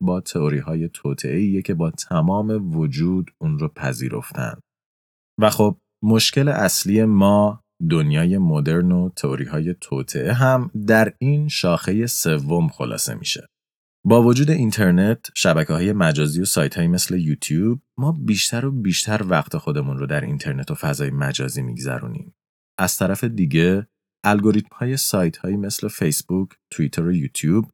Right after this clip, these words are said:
به نحوی طراحی شدن تا شما رو به گذروندن بیشترین زمان ممکن در پلتفرم‌های خودشون هدایت کنن. این سایت‌ها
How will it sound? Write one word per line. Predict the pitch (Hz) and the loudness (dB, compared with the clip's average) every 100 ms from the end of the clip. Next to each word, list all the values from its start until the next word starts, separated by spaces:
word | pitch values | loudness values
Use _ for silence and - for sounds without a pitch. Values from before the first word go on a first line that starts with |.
| _ _ 82 | _ _ 4
به | 107 | 4
نحوی | 101 101 127 139 139 | 6 4 4 2 -2
طراحی | - 110 113 110 | 0 2 2 2
شدن | 113 104 101 | 4 4 2
تا | 101 101 | 0 -6
شما | - 98 110 | -2 -2 -2
رو | 123 | -6
به | 127 | -4
گذروندن | 92 92 90 85 87 110 117 92 | 0 2 2 2 2 0 -2 0
بیشترین | 92 87 - 92 92 90 | 2 2 0 2 2 2
زمان | 85 90 92 101 113 | 4 4 4 2 2
ممکن | 113 107 87 78 76 95 98 | 2 2 4 2 0 -2 -2
در | 98 85 | -2 -4
پلتفرم‌های | - 82 76 - 71 73 85 92 | -2 -2 0 -4 -6 -4 -4 -4
خودشون | - 80 71 - 60 | -2 -2 -2 -4 -6
هدایت | - - - - | -8 -8 -10 -12
کنن. | - - - - _ _ _ _ _ _ _ _ _ - | -14 -14 -14 -20 _ _ _ _ _ _ _ _ _ 0
این | 131 | 2
سایت‌ها | 127 107 87 76 - 90 98 101 | 2 2 2 0 0 2 2 0